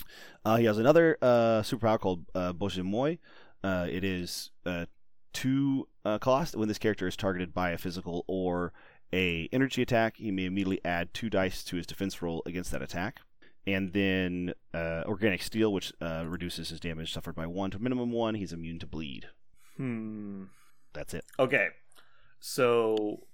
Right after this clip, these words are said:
Speaker 2: my response to the, uh, defensive stats,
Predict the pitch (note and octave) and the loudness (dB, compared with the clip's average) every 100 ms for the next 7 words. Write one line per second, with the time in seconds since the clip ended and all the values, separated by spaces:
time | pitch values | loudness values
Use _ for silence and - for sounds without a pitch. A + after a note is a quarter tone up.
0 | - - A2 A#2+ C#3 D#3 D3+ - - A#2 | -18 -10 -4 2 2 4 2 0 -2 0
1 | A2+ A2 - - - A#2 G#2 G2 F#2+ F#2+ | 0 -2 -6 -14 -8 -4 -2 -4 -6 -8
2 | F#2 - E2+ F#2 F#2+ F#2 F2+ F2 F2 - | -10 -12 -10 -12 -12 -14 -14 -14 -14 -18
3 | - - - - F#2+ F2 - A2+ - G#2 | -20 -20 -14 -6 -4 -4 -6 -10 -6 -6
4 | F#2+ - - - - - - | -6 -12 -10 -10 -10 -14 -18